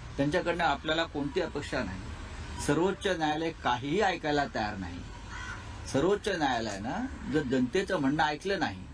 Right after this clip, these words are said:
मग सर्वोच्च न्यायालय कशा करता आम्ही स्थापन केलेलं? तुम्ही ईव्हीएम संदर्भातली याचिका दोन मिनिटात उडवून लावता, हा कोणता न्याय झाला?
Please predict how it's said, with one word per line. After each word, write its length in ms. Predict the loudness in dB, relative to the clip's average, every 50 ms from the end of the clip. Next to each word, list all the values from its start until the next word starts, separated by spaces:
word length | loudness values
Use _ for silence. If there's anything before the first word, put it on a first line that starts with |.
| -14 -16 -16 -16 -16 -16 -16 -10 -4
मग 80 | -2 -2
सर्वोच्च 420 | 0 2 2 4 4 2 4 2
न्यायालय 420 | 0 0 2 2 2 2 2 0 0
कशा 260 | -2 -2 0 2 2
करता 320 | 4 2 2 2 2 2
आम्ही 180 | 2 2 0 -2
स्थापन 360 | 0 0 0 0 0 0 -2
केलेलं? 1300 | 0 0 -2 -4 -4 -6 -8 -10 -12 -12 -12 -12 -12 -12 -12 -12 -12 -12 -12 -12 -10 -10 -10 -6 2 4
तुम्ही 380 | 4 6 6 6 4 4 4
ईव्हीएम 300 | 6 6 6 6 6 4
संदर्भातली 640 | 0 -2 0 0 2 2 2 2 2 2 2 2 2
याचिका 400 | 2 2 2 0 0 0 2 2
दोन 280 | 2 2 2 2 2 2
मिनिटात 380 | 2 2 2 2 0 0 0
उडवून 260 | 0 2 2 4 4
लावता, 460 | 4 4 2 2 0 -4 -8 -10 -10 -12 -14 -14 -14 -12 -12 -12 -12 -12 -12 -10 -10 -10 -10 -8 -8 -8 -8 -8 -8 -8 -8 -8 -8 -8 -8 -8 -8 -6 -2 2
हा 120 | 2 2
कोणता 400 | 2 2 0 0 2 2 2 2
न्याय 240 | 2 2 2 2 0
झाला? 240 | -2 -6 -8 -10